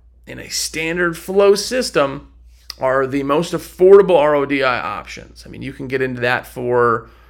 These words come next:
seventeen hundred bucks. You got the whole system, right? But that also goes up to high f-, how, how much flow you want. The next step up is a high flow. So you have half a gallon a minute in production. And yes, that sounds like not a lot,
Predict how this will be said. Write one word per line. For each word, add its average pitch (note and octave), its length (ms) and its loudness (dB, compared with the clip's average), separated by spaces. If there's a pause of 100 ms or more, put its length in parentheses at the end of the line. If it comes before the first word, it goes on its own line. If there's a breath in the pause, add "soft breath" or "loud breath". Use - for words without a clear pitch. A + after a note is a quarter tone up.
(140)
seventeen D#3 480 -4
hundred C#3 180 -2
bucks. - 380 -6
You A#2+ 80 -10
got A#2 160 -4
the A2 60 -12
whole A#2 180 -4
system, G#2+ 440 -12 (1400)
right? C3 260 -8 (480 soft breath)
But D#3 340 2
that C3 220 -2
also A#2+ 300 -4
goes A2+ 220 -2
up A#2 160 0
to A2+ 80 -12
high A#2+ 160 -6
f-, - 220 -16
how, A#2 340 -6 (100)
how - 320 -4
much C#3 220 -2
flow D#3 340 6
you C3+ 220 2
want. - 180 -14 (440 loud breath)
The C#3 80 -2
next C#3+ 240 -2
step C3 200 -4
up A#2+ 160 -6
is G#2+ 100 -8
a G#2+ 60 -6
high G#2+ 220 -8
flow. A2+ 300 -8
So E3+ 160 -14
you A2+ 120 -10
have A2+ 240 -8 (380)
half - 320 -4
a C#3 40 -8
gallon B2 320 0
a A#2 40 -2
minute A#2+ 220 0
in B2 80 -10
production. A#2+ 640 -2
And A#2+ 200 -8
yes, C3 260 -4
that B2 180 -4
sounds A#2+ 280 -6
like A2+ 360 -6
not A#2+ 220 -6
a G#2+ 40 -6
lot, G#2+ 400 -10